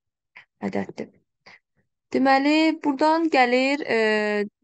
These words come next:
istədiyiniz, dediyim kimi, formanı seçə bilərsiniz. Misal üçün, gəlin bunu seçək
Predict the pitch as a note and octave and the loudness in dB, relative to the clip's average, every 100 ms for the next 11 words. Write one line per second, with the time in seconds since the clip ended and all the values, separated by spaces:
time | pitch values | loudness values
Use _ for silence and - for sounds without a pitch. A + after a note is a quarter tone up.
0 | - - - B3 A#3+ C#4 C#4+ A3+ G#3+ G#3+ | -16 -14 -6 -4 -4 -12 -8 -6 -6 -8
1 | G3 G3 A#3 A#3 A3+ B3+ A3+ A#3+ G#3+ G3 | -10 -8 -8 -4 -6 -4 -4 -4 -6 -6
2 | G3 - A3 A3+ C#4 B3+ G#3+ A#3+ B3+ D4+ | -6 -8 -12 -4 -4 -2 -4 -4 -4 -6
3 | A3 G3 F#3+ F3+ G3 F#3 G3 | -6 -6 -10 -8 -6 -6 -6